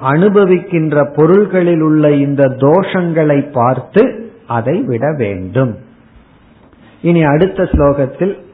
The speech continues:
மீண்டும் விஷய நிந்தனையையே செய்கின்றார். இதெல்லாம் தோஷ திருஷ்டி அல்லது தோஷத்தை நமக்கு ஞாபகப்படுத்துகின்றார்.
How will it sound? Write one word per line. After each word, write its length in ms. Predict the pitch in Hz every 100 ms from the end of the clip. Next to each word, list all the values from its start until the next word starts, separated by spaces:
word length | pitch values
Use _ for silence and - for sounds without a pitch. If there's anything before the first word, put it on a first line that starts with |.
| 135
மீண்டும் 580 | 147 175 196 175 156 113 113 131
விஷய 360 | 143 147 180 180
நிந்தனையையே 800 | 170 143 139 143 139 131 127 139 170
செய்கின்றார். 760 | 127 120 123 120 117 117 117 - - _ _ _ -
இதெல்லாம் 400 | 151 151 190 202
தோஷ 360 | 143 180 220 220 208 160
திருஷ்டி 520 | 147 151 - - 151 143 - - _ _
அல்லது 400 | 139 151 147 147 135
தோஷத்தை 680 | 139 175 208 - 151 - 185
நமக்கு 360 | 156 127 127 196 147
ஞாபகப்படுத்துகின்றார். 1400 | 135 135 170 160 170 170 123 131 143 135 127 123 123 117